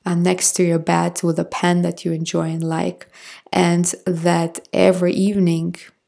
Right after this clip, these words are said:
before you go to bed, when you are already in bed, you're just, like, you know, um, taking this, this journal, write things down, and that is your, your routine. So a routine can be a system, and especially if you design a system that helps you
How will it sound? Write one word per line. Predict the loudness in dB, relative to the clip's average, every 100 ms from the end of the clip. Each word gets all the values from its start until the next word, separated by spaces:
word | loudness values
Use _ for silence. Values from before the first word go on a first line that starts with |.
| _
before | -4 -2 4 6 6
you | 4
go | 2
to | 2 0
bed, | 0 -2 -2
when | 0
you | 2 4
are | 6 4
already | 4 0 -2
in | -2
bed, | -2 -4 -6 _ -20 -20 -10
you're | 0 0
just, | 0 0 2 2 0 -6 -20 _ -20 -12
like, | -2 -2 0
you | 0
know, | 0 -2 -8 -20 _ -8
um, | -4 -2 -4 -6 -8 -12 _ _ _ 2
taking | 4 4 2 0
this, | 2 0 0
this | -2 2
journal, | 2 2 2
write | 2 0 -2
things | -4 -2 -2
down, | -2 -2 -2
and | -2 2
that | 2 2 0 -10 -4
is | 4 4 4 0
your, | 2 4 6 4 0 -4 -20 -20 _
your | 4 4
routine. | 4 2 0 -2 -2 -2 -8 _ _ _ -20 -20 -20 -14
So | -2 6 6
a | 6
routine | 6 4 4 0 0
can | -2 -2
be | 0
a | 0
system, | 0 0 -2 -4 -6 -6
and | -2 0 2 0
especially | -2 2 2 4 2
if | 2
you | 2
design | 2 2 2 2
a | 2
system | 2 0 -2 -2 -4 -2
that | -4 -6
helps | 2 2 2 0 -2
you | -2 -2